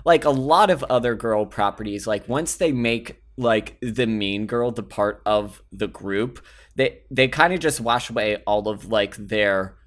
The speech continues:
sort of quote-unquote bad traits and stuff and sort of sanitize them, you know? But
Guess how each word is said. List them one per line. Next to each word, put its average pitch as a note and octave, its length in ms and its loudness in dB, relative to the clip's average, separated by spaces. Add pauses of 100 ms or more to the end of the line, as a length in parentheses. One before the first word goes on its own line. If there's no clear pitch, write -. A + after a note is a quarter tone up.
(480)
sort A#2+ 400 2
of G2+ 240 2 (200)
quote-unquote A2+ 640 2 (180)
bad G#2 420 0
traits G2+ 640 -4
and F#2 220 -10
stuff F#2 420 -6
and F#2+ 180 -10
sort G#2 280 -6
of F#2 80 -8
sanitize F#2 880 -6
them, F#2 220 -10
you F#2+ 100 -10
know? G2 180 -6
But B2 400 -2